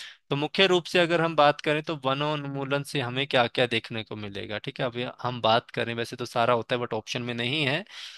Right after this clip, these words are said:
तो अगर आप पेड़ काटते हैं, डिफॉरेस्टाइजेशन, अ, फॉरेस्टाइजेशन करते हैं, तो उससे हमें क्या क्या इंपॉर्टेंट चीजें देखने को मिलती है। देखो, ग्रीन हाउस इफेक्ट हमें देखने को मिलता है। ठीक है,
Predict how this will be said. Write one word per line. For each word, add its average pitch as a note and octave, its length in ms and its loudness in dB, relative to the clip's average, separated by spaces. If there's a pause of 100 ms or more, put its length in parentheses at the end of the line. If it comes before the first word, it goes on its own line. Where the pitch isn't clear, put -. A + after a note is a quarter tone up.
(140)
तो - 80 -6
अगर D#3 320 6
आप F3+ 200 6
पेड़ D#3+ 240 4
काटते C#3+ 360 4
हैं, D3+ 140 0
डिफॉरेस्टाइजेशन, C#3 1200 -2
अ, B2+ 120 -4
फॉरेस्टाइजेशन B2 920 -4
करते B2+ 480 -2
हैं, B2+ 320 -2 (320)
तो D3 120 2
उससे D#3+ 240 0
हमें D#3 360 2 (260)
क्या C#3+ 140 8
क्या D3 240 4
इंपॉर्टेंट C3 600 -4
चीजें B2 240 -6
देखने A2+ 320 -6
को G#2+ 120 -12
मिलती G#2 280 -12
है। G#2 40 -4
देखो, A2+ 260 -8 (400)
ग्रीन D#3+ 300 4
हाउस D#3+ 520 2
इफेक्ट C#3+ 440 -4
हमें C3+ 240 -6
देखने A#2+ 360 -6
को A2 120 -10
मिलता G#2 360 -14
है। G#2 160 -6
ठीक - 220 -10
है, C#3+ 140 -8